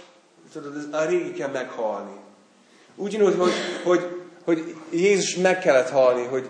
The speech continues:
hogy, hogy a teste megváltozon, hogy, hogy megint,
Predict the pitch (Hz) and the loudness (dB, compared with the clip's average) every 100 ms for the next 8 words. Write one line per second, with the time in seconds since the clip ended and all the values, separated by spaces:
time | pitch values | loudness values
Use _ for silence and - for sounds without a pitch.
0 | - - 135 131 131 - - - _ _ | -12 -8 -6 -6 -10 -16 -20 -20 _ _
1 | _ - _ - 123 123 - 131 - 95 | _ -20 _ -12 -10 -8 -8 -10 -10 -12
2 | - 143 - 143 131 127 127 123 120 131 | -4 -2 -2 -6 -6 -4 -2 -2 -4 -8
3 | 117 127 123 123 113 104 - - - _ | -6 -4 -4 -4 -6 -10 -14 -20 -20 _
4 | 123 120 - 131 143 139 120 | -14 -14 -8 -4 -4 -4 -6